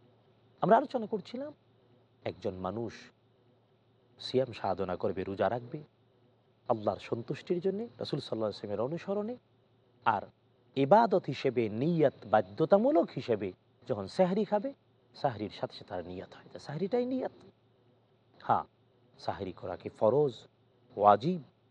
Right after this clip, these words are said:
না, সাহরিটা সুন্নাহ, কিন্তু তেমন এক সুন্নাহ যার মাধ্যমে আনুষ্ঠানিক যথাযথ নিয়ত হয়ে যায়, রাসূল সাল্লাল্লাহু আলাইহি ওয়াসাল্লামের অনুসরণ হয়,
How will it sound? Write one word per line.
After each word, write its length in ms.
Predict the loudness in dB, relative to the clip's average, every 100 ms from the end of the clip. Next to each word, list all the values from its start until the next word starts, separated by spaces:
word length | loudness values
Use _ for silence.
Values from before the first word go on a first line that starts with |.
| _ _ _
না, 160 | -10 -10
সাহরিটা 360 | -4 -4 -4 -8
সুন্নাহ, 380 | -6 -6 -6 -14 _ _ _ _
কিন্তু 280 | -4 -4 -10 _ _ _ _ _
তেমন 260 | -2 0 -4
এক 120 | -6
সুন্নাহ 380 | -4 -4 -4 -10 _ _ _ _ _ _
যার 200 | -2 0
মাধ্যমে 480 | -2 -2 -4 -4 -8 _ _ _ _ _ _ _
আনুষ্ঠানিক 600 | 0 2 0 -2 -2 -2 -10 -20 _ _ _ 0
যথাযথ 480 | 0 4 2 2 -4
নিয়ত 400 | -4 -2 -2 -2
হয়ে 220 | 0 0
যায়, 180 | -2 -12 -16 _ _ _ _
রাসূল 220 | -2 -2
সাল্লাল্লাহু 60 | -2
আলাইহি 0 |
ওয়াসাল্লামের 380 | -2 -2 -4 -2
অনুসরণ 440 | -2 -4 -6 -4
হয়, 240 | -4 -4